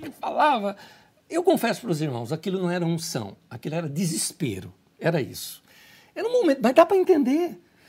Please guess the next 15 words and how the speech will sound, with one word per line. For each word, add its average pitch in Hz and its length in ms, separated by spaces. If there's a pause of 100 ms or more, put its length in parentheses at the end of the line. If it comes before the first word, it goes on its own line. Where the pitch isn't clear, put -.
(180)
porque 269 240
não 349 280
conseguia 339 800
entender 294 1080
a 196 80
igreja 202 560
funcionando 202 840
sem 349 400
ser 285 280
as - 160
quatro - 440
paredes, 190 680 (280)
sem, 254 920
ah, 170 640
eh, 147 380